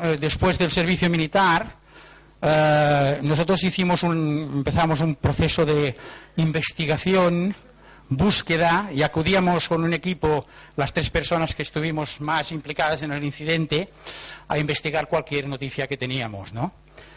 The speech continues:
Y al cabo de un año, un año y pico, realmente nos dimos cuenta que, aparte de acumular muchos datos,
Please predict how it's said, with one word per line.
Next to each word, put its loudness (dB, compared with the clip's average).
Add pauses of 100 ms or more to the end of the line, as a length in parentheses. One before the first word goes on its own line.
(880)
Y -2
al -2
cabo 2
de 0
un -2
año, 2
un 2
año 2
y -4
pico, -2
realmente -2
nos -2
dimos -4
cuenta -2
que, -2
aparte 0
de -2
acumular -2
muchos 0
datos, -2